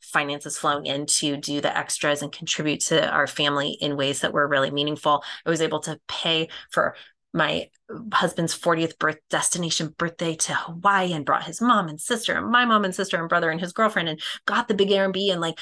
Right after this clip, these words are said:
just that, that sense of pride, like, "Wow,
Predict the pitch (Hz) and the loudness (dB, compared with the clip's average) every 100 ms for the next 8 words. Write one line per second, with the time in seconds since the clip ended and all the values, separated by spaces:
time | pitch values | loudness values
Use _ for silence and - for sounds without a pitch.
0 | - - - 196 202 - - 185 165 - | -12 -16 -8 -2 0 -2 0 4 6 4
1 | - - 165 - 202 196 170 - - - | 0 2 2 4 2 2 0 -2 -8 -2
2 | 151 160 175 139 - 151 - 165 170 190 | 4 4 4 2 -2 -12 -10 0 4 6
3 | 175 156 143 | 6 4 2